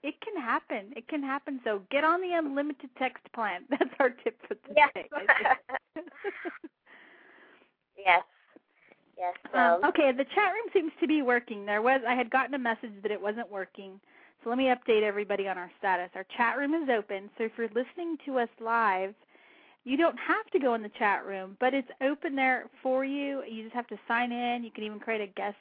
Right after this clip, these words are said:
Speaker 1: account, and then you can go inside the chat room, and, um, there's folks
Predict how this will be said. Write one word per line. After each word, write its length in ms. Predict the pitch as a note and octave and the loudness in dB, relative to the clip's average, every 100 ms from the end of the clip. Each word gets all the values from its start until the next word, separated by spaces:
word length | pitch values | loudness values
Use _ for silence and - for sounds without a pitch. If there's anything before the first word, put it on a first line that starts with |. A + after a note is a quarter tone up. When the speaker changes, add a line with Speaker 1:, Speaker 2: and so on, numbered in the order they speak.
| A#3+ | -12
Speaker 1:
account, 500 | - B3 A3+ A3+ - _ _ _ - - _ - | -6 -4 -4 -6 -12 _ _ _ -20 -20 _ -8
and 160 | G#3 | -6
then 160 | G#3 G3+ | -6 -8
you 60 | G3+ | -12
can 200 | G#3 F#3+ G3 - | -16 -18 -20 -2
go 180 | B3 C#4+ | 2 4
inside 320 | C#4 C4+ C4+ | 2 2 0
the 60 | B3+ | 0
chat 260 | C4+ B3+ | -4 -4
room, 380 | A#3 A3+ A3+ A3+ | -4 -8 -8 -10
and, 500 | F3+ F#3+ G3+ G3 G3 G#3+ - _ _ | -10 -10 -10 -12 -16 -20 -20 _ _
um, 300 | G3 F#3 F3+ F3+ - _ _ - - | -10 -10 -10 -14 -20 _ _ -20 -2
there's 260 | A#3 A#3 G#3+ - | 2 2 2 -2
folks 180 | C4+ | -2